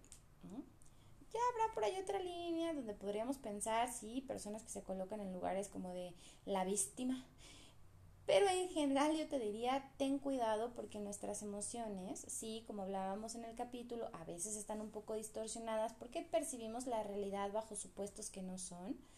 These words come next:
Sin embargo, de forma general, tu dolor es tuyo. Y no porque a alguien le pasó algo mejor, peor, diferente, más grande, más chiquito en intensidad, de según su propia regla de sufrir, su propio puntaje,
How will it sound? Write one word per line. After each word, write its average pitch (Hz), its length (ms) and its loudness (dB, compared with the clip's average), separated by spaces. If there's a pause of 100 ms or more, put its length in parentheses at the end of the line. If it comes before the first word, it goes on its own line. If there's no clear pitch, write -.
(1160)
Sin 277 220 6
embargo, 277 320 8
de 320 100 4
forma 254 320 0
general, 220 640 2
tu 214 120 -8
dolor 226 280 2
es 247 280 2
tuyo. 247 380 -2 (760)
Y 254 120 4
no 269 160 6
porque 277 200 0
a 247 60 6
alguien 247 240 2
le 226 80 0
pasó 208 480 2
algo 208 260 4
mejor, 196 460 0
peor, 190 680 6
diferente, 185 580 -2
más 190 200 -2
grande, 185 220 -2
más 185 160 -2
chiquito 190 300 -8
en 190 100 -2
intensidad, 185 540 -2
de 196 120 0
según 196 480 4
su 302 200 2
propia 202 720 4 (1160)
regla 202 760 4
de 208 100 4
sufrir, 190 680 -4
su - 240 0
propio 190 400 -2
puntaje, 180 760 -6